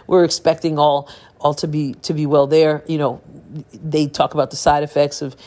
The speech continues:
you know, you lose your, your smell and your, and your taste for a while, and, you know, this, that, and the third, the fatigue, and, you know,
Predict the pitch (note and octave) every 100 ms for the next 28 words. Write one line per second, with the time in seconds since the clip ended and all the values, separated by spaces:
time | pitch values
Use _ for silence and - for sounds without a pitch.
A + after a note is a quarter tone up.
0 | - _ _ - D3 C3+ C#3 C#3+ D3+ D3
1 | B2+ C#3+ C#3 C3+ - D3 C#3 - E3 D#3+
2 | D3+ D3 D3 C#3+ D3 C#3+ C3+ - C#3+ C#3+
3 | C#3 - D#3 D3 - D#3 C#3+ C#3+ C#3 C#3+
4 | C#3 C#3 A3 C#3 D3 D3+ E3 D3+ D3 -
5 | C#3 C#3+ C3+ - D3 - D#3 D3 C#3+ C#3+
6 | - G3 E3 C#3